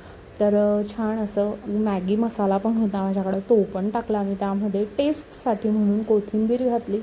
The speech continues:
आणि सांबार पण भरपूर शिल्लक होतं, सांबार होता,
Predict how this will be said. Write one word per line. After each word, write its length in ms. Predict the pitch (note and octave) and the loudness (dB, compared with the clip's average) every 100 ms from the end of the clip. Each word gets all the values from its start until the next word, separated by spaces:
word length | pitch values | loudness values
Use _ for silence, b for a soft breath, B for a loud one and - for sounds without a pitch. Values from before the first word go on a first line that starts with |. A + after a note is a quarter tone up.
| B B B B B - - - | B B B B B -20 -20 -4
आणि 300 | B3+ C4 E4 | 0 4 2
सांबार 600 | - E4 D4+ B3+ B3+ C#4+ | 2 2 4 4 4 2
पण 220 | D4+ E4+ | 2 4
भरपूर 520 | D#4+ D4 G#3 C4 C4+ C4+ | 6 4 2 -2 -2 -4
शिल्लक 420 | C4+ B3+ A3+ A3+ | 0 0 2 0
होतं, 280 | B3 - A3+ | -2 -2 -4
सांबार 480 | A#3 A#3+ G#3+ G#3+ A#3+ | -2 -2 0 2 2
होता, 320 | A#3+ G#3 | 0 0